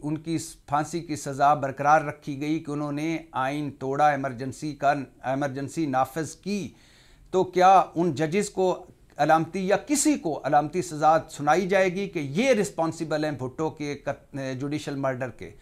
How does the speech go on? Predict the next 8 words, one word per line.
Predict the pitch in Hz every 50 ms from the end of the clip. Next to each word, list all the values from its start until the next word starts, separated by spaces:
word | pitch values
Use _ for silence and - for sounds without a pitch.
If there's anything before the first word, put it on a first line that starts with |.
| - - - - - - - - -
दूसरी, | 117 131 170 220 220 - - 220 196 160 - - -
दूसरा | 120 139 185 226 220 - 214 202 175
सवाल, | - - 151 135 127 117 104 - - _ - - - _ _ _ _ _ - _
क्या | - 190 190 202 208 202 156 117 - - - -
हम | 156 185 208 202 190 - - - -
अब | 175 190 185 160 139 131 120
जिन-, | 117 117 110 147 156 151 - -
म-, | 131 131 139 143 143